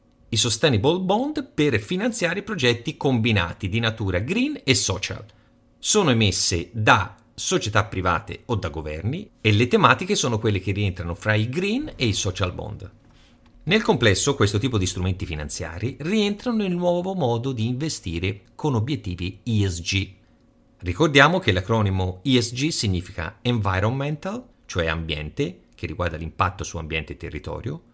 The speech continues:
social, sociale, che comprende tutte le iniziative con un impatto sociale,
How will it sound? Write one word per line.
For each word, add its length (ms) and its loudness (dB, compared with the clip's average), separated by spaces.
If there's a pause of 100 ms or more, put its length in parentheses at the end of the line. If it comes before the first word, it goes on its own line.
(300)
social, 760 0 (180)
sociale, 760 -8 (240)
che 80 -10
comprende 380 2
tutte 200 -2
le 100 2
iniziative 600 0
con 140 -6
un 80 -6
impatto 340 -6
sociale, 640 -6